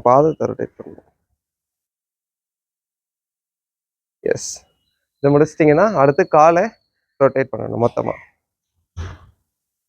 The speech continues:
இப்படி clockwise ஒரு டென் டைம்ஸ், anti clockwise ஒரு டென் டைம்ஸ். அப்படியே ஆப்போசிட் சைடு சுத்துங்கம்மா.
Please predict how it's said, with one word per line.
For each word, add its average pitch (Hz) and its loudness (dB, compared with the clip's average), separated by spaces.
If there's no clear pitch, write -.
இப்படி 156 2
clockwise 151 4
ஒரு 131 2
டென் 135 2
டைம்ஸ், 185 -2
anti 139 2
clockwise 131 0
ஒரு 117 -4
டென் 107 -4
டைம்ஸ். - -20
அப்படியே 127 4
ஆப்போசிட் 127 -4
சைடு 113 -2
சுத்துங்கம்மா. 123 -6